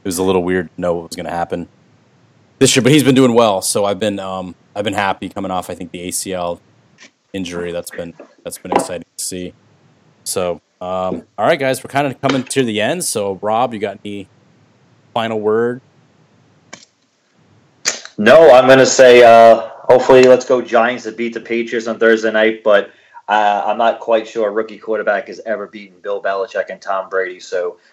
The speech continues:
Speaker 2: I'm just hoping that the Daniel Jones era continues to learn. He plays well, and it's a respectable game, and, uh, just keep learning this season, and hopefully, uh, the Giants come out full swing next year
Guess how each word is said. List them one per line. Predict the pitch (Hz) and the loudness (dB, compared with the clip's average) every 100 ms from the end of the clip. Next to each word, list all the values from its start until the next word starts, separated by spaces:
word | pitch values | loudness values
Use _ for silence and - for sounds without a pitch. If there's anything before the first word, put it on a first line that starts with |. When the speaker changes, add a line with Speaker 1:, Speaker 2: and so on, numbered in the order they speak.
| _ | _
Speaker 2:
I'm | 110 107 | -6 -4
just | 104 | -4
hoping | 110 104 104 | -6 -6 -4
that | 98 - | -4 -6
the | 98 95 95 92 90 90 - _ _ _ - | -12 -12 -12 -12 -12 -14 -18 _ _ _ 2
Daniel | 113 110 104 | 2 2 0
Jones | 110 107 104 104 | 2 2 2 2
era | 104 101 | 4 4
continues | 98 107 - 107 107 - | 0 -6 -10 -10 -10 -6
to | 110 | -4
learn. | 101 110 131 170 160 | 2 4 4 2 -4
He | 113 | -10
plays | - 113 101 95 | -2 -2 -2 -8
well, | 95 107 143 208 - - - _ | 0 4 4 2 -6 -20 -20 _
and | 117 101 95 | -6 -4 -4
it's | 92 | -6
a | 95 | -6
respectable | 92 - 104 101 107 104 101 101 | -8 0 0 2 -2 -2 -2 -2
game, | 104 117 180 - _ - | -4 -4 -6 -10 _ -12
and, | 95 92 | -10 0
uh, | 98 98 95 | 4 6 6
just | 98 107 | 2 -4
keep | - 113 | -4 -2
learning | 113 120 120 | 0 0 -2
this | 123 | -4
season, | - 131 131 135 | -6 -6 -4 -6
and | 104 | -2
hopefully, | 113 113 117 113 | -2 0 2 6
uh, | 110 110 | 6 6
the | 104 | 4
Giants | 110 107 | 0 0
come | - 113 | -6 -2
out | 104 104 | -2 0
full | 113 | -4
swing | 110 110 110 110 | -2 -4 -4 -4
next | 107 - | -6 -4
year | 120 123 | 0 0